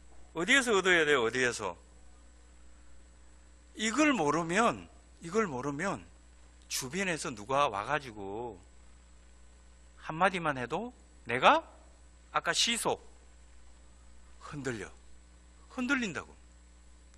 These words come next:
"하나님은 살아계시다. 하나님은 지금도 시퍼렇게 살아계시다. 하나님은 내가 하는 모든 일에 간섭하시고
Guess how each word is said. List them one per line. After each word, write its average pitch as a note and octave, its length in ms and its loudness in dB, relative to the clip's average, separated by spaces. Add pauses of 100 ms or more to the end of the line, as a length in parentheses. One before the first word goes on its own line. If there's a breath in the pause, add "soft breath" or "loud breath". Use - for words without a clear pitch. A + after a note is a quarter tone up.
(920 soft breath)
"하나님은 A#3 480 2
살아계시다. B3+ 760 4 (200 loud breath)
하나님은 B3+ 400 6
지금도 C4+ 320 2
시퍼렇게 D#4 640 6
살아계시다. C4+ 760 4 (300 loud breath)
하나님은 C#4+ 580 6
내가 A3+ 260 12
하는 D#4 380 8
모든 F#4+ 400 8
일에 D#4 180 6
간섭하시고 D4 1040 6